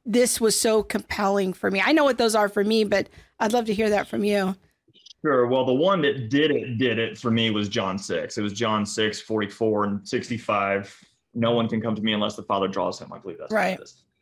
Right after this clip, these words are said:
Speaker 2: Right. Um, and so I was preaching through, I was in seminary, I was taking a Gospel of John class, and I was a youth,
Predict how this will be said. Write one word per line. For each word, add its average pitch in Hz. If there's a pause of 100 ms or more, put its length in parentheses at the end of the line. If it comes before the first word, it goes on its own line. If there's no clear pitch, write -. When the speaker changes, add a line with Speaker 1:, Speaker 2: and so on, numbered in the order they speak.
(200)
Speaker 2:
Right. 113
Um, 107
and 107
so 117
I 175
was 175
preaching 165
through, 131
I 131
was 143
in 143
seminary, 139
I 127
was 123
taking 131
a 120
Gospel 120
of 117
John 117
class, 117
and 117
I 110
was 110
a 110
youth, 117